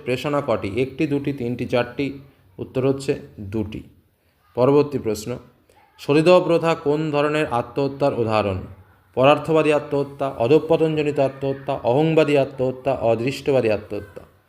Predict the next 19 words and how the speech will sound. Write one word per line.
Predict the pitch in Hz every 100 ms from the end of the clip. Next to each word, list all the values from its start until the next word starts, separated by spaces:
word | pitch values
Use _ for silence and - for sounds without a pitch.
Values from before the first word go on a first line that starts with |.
| _ _ -
উত্তর | 123 143
হচ্ছে | 143 143
পরার্থবাদী | - 120 147 151 - 139 131 139 110
আত্মহত্যা। | 98 - 98 95 - - - _ _ _ _ _ _ -
পরবর্তী | 117 110 104
প্রশ্ন, | 104 104 110
ভারতীয় | 110 131 156 170
দণ্ডবিধির | 170 165 165 160 165
কত | 120 123
নম্বর | 156 160 156 151
ধারা | 131 139
অনুযায়ী | 139 135 135 135 107
আত্মহত্যাকে | 110 - 147 143 143 139
দণ্ডনীয় | 120 120 127 135 135
অপরাধ | 113 135 151 143
রূপে | 143 135
গণ্য | 120 120
করা | 117 110
হয়েছে? | 101 98 -